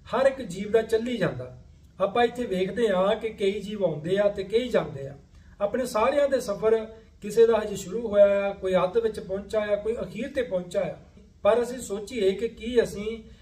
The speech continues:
ਆਪਣੇ ਜੀਵਨ ਦੇ ਸਫ਼ਰ ਦੇ ਦੌਰਾਨ ਕੀ ਅਸੀਂ ਗੁਰੂ ਦੇ ਕੋਲ ਗਏ, ਕੀ ਅਸੀਂ ਮੰਗਣ ਵਾਲੀ ਚੀਜ਼ ਮੰਗੀ ਜਾਂ ਨਹੀਂ ਮੰਗੀ, ਕਿਉਂਕਿ ਗੁਰੂ ਸਾਹਿਬ ਜੀ ਸਮਝਾਉਂਦੇ ਨੇ ਕਿ ਤੁਸੀਂ ਗੁਰੂ ਦੀ ਸ਼ਰਨ ਵਿੱਚ ਤਾਂ ਆਉਂਦੇ ਹੋ, ਪਰ ਮੰਗਣ ਵਾਲੀ ਚੀਜ਼ ਨਹੀਂ ਮੰਗਦੇ।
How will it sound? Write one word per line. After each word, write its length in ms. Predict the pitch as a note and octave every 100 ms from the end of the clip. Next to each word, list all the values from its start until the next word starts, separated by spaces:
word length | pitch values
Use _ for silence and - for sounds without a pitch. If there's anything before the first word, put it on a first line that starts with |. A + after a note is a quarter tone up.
| - -
ਆਪਣੇ 300 | G#3 A3 B3+ E3+
ਜੀਵਨ 400 | D#3 F3+ G3 A#3
ਦੇ 120 | A#3+ A#3
ਸਫ਼ਰ 380 | G#3 G3+ A#3
ਦੇ 140 | A3+ A3+
ਦੌਰਾਨ 580 | F3 D#3+ D#3+ G3 G3 - - - _ _ _ - -
ਕੀ 140 | A3
ਅਸੀਂ 220 | A#3+ B3 F3
ਗੁਰੂ 320 | F3 G#3 G#3
ਦੇ 140 | A3
ਕੋਲ 340 | G#3 F#3+ F#3+ F3
ਗਏ, 340 | C#3+ E3 A3 - - - - - -
ਕੀ 200 | A3 C4
ਅਸੀਂ 200 | B3 B3
ਮੰਗਣ 340 | G3 G3 A3+
ਵਾਲੀ 220 | A3+ A#3+ A#3+
ਚੀਜ਼ 300 | - G#3 G3
ਮੰਗੀ 440 | E3 E3 - A#3
ਜਾਂ 160 | A#3 A3
ਨਹੀਂ 320 | F3+ G3+ B3
ਮੰਗੀ, 340 | A3 E3+ C3+ - - - - - - -
ਕਿਉਂਕਿ 240 | D3 - F3
ਗੁਰੂ 280 | E3+ G#3+
ਸਾਹਿਬ 320 | B3 A#3 A#3+ A#3
ਜੀ 80 | -
ਸਮਝਾਉਂਦੇ 640 | A#3+ A3+ G#3 E3 - A3
ਨੇ 140 | A3+ E3+ - - - -
ਕਿ 80 | B3+
ਤੁਸੀਂ 320 | B3+ A#3+ C4
ਗੁਰੂ 300 | A3+ F3 G#3
ਦੀ 120 | A#3 B3+
ਸ਼ਰਨ 360 | G3+ G#3 B3+
ਵਿੱਚ 180 | A#3 A#3+
ਤਾਂ 100 | B3
ਆਉਂਦੇ 400 | A#3+ F#3 F3+ A3
ਹੋ, 180 | A3+ F3+ D3 - - - -
ਪਰ 140 | C4
ਮੰਗਣ 380 | G3+ F3 F#3 A#3+
ਵਾਲੀ 260 | A#3+ A#3+ B3+
ਚੀਜ਼ 300 | A#3 A#3+ A#3+
ਨਹੀਂ 140 | C4+
ਮੰਗਦੇ। 440 | A#3+ F3+ D#3 B2